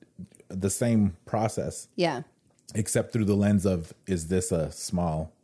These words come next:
Speaker 1: indie art house movie?
Speaker 2: Right.
Speaker 1: <laughs> But
Speaker 2: Right.
Speaker 1: it's the same
Speaker 2: The same people, the same
Speaker 1: the same
Speaker 2: decision
Speaker 1: people
Speaker 2: makers.
Speaker 1: behind it.
Speaker 2: Yeah.
Speaker 1: So they'll find a way. I mean,
Speaker 2: Yes.
Speaker 1: these big companies aren't,
Speaker 2: Mm-hmm.
Speaker 1: they're, they're gonna, you know, they're gonna create these bunch of little tiny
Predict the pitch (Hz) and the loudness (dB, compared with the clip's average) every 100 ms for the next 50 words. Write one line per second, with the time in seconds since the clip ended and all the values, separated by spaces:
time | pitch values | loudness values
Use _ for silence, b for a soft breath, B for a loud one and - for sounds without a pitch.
0 | _ - 95 90 87 78 87 87 - 80 | _ -4 0 0 0 -4 -4 -6 -4 -6
1 | - 73 76 71 185 175 - 123 - 175 | -4 -6 -6 -2 2 2 2 -2 0 0
2 | - 147 139 202 190 123 117 - 135 135 | 0 0 2 4 2 0 -2 2 0 2
3 | 117 110 B B - 190 233 220 220 226 | -2 -4 B B -2 2 4 4 2 0
4 | 208 208 202 - - 143 170 156 156 - | 0 0 2 4 4 4 6 6 6 6
5 | 185 - 190 151 107 82 - - 190 214 | 4 4 4 4 0 -2 -6 2 4 4
6 | 151 - 131 120 147 143 113 104 82 80 | 2 2 2 4 2 2 2 2 0 -2
7 | 76 73 - 190 104 92 85 92 110 95 | -6 -10 -2 2 4 4 2 2 0 2
8 | 101 107 104 92 92 82 82 - - 190 | 2 0 0 0 0 0 -4 -10 -4 0
9 | 98 180 90 - _ - 82 85 87 85 | 2 2 0 -4 _ -8 -2 -2 -2 0
10 | 101 101 95 85 - - 80 69 85 - | 2 2 0 -2 -8 -8 -6 -6 -10 -14
11 | 98 - - 104 104 95 - 101 95 - | -16 -8 -2 0 0 0 0 0 0 -2
12 | 90 82 85 98 101 90 95 98 - 104 | -4 -4 -2 0 0 0 2 0 0 0
13 | 95 82 78 | 0 0 -4